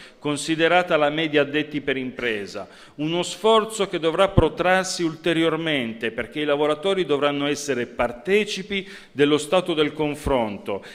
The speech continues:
e chiamati a prendere decisioni sugli sviluppi e sugli esiti. Non ci resta che aprire il cantiere, presentare la piattaforma alle nostre controparti,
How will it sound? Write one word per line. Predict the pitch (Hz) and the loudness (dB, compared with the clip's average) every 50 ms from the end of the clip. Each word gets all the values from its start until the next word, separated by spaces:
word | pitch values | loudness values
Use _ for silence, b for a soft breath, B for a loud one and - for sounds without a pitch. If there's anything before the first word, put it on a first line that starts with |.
| B | B
e | B 139 139 | B -2 -2
chiamati | 139 - 165 170 170 180 196 208 208 202 190 175 | 0 0 -2 -2 0 2 2 2 2 2 0 0
a | - | 0
prendere | - 180 170 175 175 160 147 135 135 131 123 | 2 0 0 0 0 2 2 2 2 2 0
decisioni | 123 135 135 - - 147 139 127 160 196 202 208 208 202 190 | -2 -2 -2 -4 -4 -8 -6 -4 -4 -2 -2 -2 -2 -2 -4
sugli | - - 165 156 156 143 | -4 -4 -4 -4 -4 -4
sviluppi | 127 123 131 143 143 151 165 156 - - 151 | -6 -6 -6 -4 -4 -4 -4 -6 -6 -8 -8
e | 147 | -8
sugli | 143 - 135 120 110 104 | -6 -6 -6 -6 -4 -4
esiti. | 98 92 90 82 85 87 - - 85 78 - _ _ _ _ _ b b b b b b b b b b b b | -4 -6 -8 -10 -14 -18 -18 -20 -20 -20 -20 _ _ _ _ _ b b b b b b b b b b b b
Non | - 147 160 165 | -4 -2 -2 -2
ci | 156 - 190 | 0 2 4
resta | 185 196 196 196 - 196 180 | 4 4 4 4 2 0 2
che | 185 190 | 2 2
aprire | 175 180 190 180 180 175 175 | 0 2 2 2 4 4 4
il | 175 165 - | 4 2 2
cantiere, | - 165 160 160 151 - 135 127 117 107 101 95 98 95 92 - - - B B B B B B | 0 0 0 0 -2 -2 0 2 2 2 2 0 -2 -4 -6 -10 -18 -20 B B B B B B
presentare | - 135 156 156 147 165 170 170 175 190 180 170 165 | 0 0 0 0 0 -2 -4 0 2 4 4 4 6
la | 156 147 | 4 4
piattaforma | 147 151 156 147 151 - 160 147 - 190 202 190 196 185 180 | 2 2 -2 -4 -2 -4 -6 -4 -2 0 0 0 0 0 0
alle | 170 165 160 | 0 0 -2
nostre | 165 170 156 - - 156 151 | -2 -4 -6 -4 -4 -4 -4
controparti, | - 151 151 147 147 139 135 - 131 113 104 95 87 - - - 104 101 101 | -4 -4 -4 -4 -4 -6 -2 0 0 2 2 0 -2 -6 -12 -14 -14 -14 -14